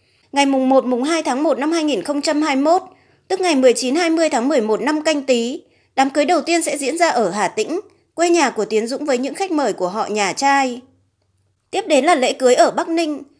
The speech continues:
quê hương cô dâu sẽ tổ chức vào ngày mùng bảy, mùng tám tháng một năm hai nghìn không trăm hai mươi mốt, tức ngày hai mươi lăm, hai mươi sáu tháng mười một năm Canh Tý,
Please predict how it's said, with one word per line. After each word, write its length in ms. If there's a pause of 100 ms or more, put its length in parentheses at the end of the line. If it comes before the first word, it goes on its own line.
(120)
quê 120
hương 200
cô 140
dâu 200
sẽ 140
tổ 160
chức 200
vào 120
ngày 160
mùng 240
bảy, 160
mùng 220
tám 220
tháng 220
một 180
năm 120
hai 120
nghìn 200
không 180
trăm 200
hai 160
mươi 80
mốt, 160 (480)
tức 120
ngày 180
hai 140
mươi 80
lăm, 140
hai 120
mươi 80
sáu 160
tháng 180
mười 120
một 240
năm 180
Canh 260
Tý, 340